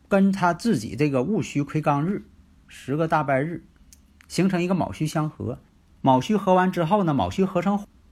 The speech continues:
这个火呢又来生他，使他五行更变得旺了，这个土更旺了，再加上呢这个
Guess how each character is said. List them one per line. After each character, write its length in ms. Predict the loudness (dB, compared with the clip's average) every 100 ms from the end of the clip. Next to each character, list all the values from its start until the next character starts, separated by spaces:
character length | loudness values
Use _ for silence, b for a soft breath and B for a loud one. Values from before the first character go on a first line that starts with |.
| _ 0
这 80 | 4
个 140 | 4
火 320 | 2 -4 0
呢 100 | 2
又 160 | 2 2
来 160 | 2
生 300 | 0 -2 -6
他， 120 | -6 -10
使 160 | -2 2
他 100 | 2
五 160 | 0
行 220 | -2 -2
更 280 | 0 0 0
变 300 | 2 2 2
得 220 | -4 -10 _ _ _ _ -2
旺 280 | 2 2 0
了， 120 | -6
这 100 | -4
个 60 | -4
土 180 | -6 -2
更 240 | 0 2
旺 220 | 0 0
了， 120 | -2 B B B
再 120 | 2
加 280 | 6 6 6
上 120 | 4
呢 140 | 0 0
这 100 | 0
个 360 | 0 0 -2